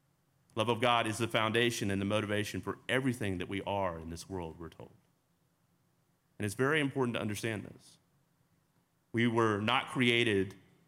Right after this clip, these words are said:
to just do good deeds, i e just keep the law all the time, in order to earn God's love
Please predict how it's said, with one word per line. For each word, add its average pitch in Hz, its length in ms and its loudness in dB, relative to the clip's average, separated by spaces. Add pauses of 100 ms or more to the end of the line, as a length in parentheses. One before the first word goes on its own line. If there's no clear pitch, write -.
to 104 60 -12
just 107 320 -6
do 139 180 6
good 117 300 0
deeds, - 640 -8 (1400)
i 98 120 -4
e 107 180 0
just 110 260 -4
keep 127 200 -6
the 110 80 -4
law 104 300 0
all 82 80 -4
the - 80 -16
time, - 320 -16 (1120)
in 101 100 -4
order 113 300 4
to 107 140 0
earn 117 260 2
God's 95 360 -2
love 117 340 -4